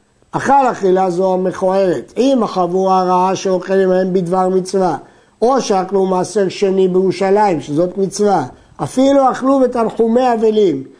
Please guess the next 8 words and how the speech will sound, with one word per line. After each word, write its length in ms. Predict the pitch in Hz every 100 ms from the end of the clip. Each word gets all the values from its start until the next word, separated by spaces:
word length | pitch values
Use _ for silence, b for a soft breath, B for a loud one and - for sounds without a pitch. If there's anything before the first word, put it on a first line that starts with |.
| B
שהיא 600 | - 175 196 247 240 208
מצווה 720 | 185 196 - 190 190 233 220 170
מדבריהם, 960 | 185 233 185 208 180 175 139 120 147 202 b b b b -
גם 280 | 147 247 247
אכילה 500 | 202 214 208 233 220
של 200 | - 190
תנחומי 600 | 185 175 - 185 202 202
אבלים, 540 | 175 165 135 135 190